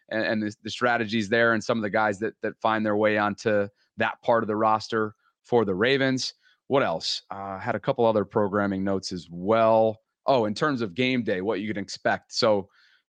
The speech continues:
pregame shows on my side of things, will, I'll be doing nine home game pregame shows from the Be More Around Town tailgate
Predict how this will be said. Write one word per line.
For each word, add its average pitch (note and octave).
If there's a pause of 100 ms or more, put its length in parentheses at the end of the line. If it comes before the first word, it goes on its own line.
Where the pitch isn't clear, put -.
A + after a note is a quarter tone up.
pregame D3
shows A2+ (560)
on A2
my A#2+
side G#2
of F#2
things, G2+
will, G#2+
I'll B2
be C#3+
doing A2+ (320)
nine C3+
home B2+
game A2+
pregame G#2
shows G2+ (140)
from G#2
the G2
Be A2
More A#2
Around G#2
Town G2
tailgate G2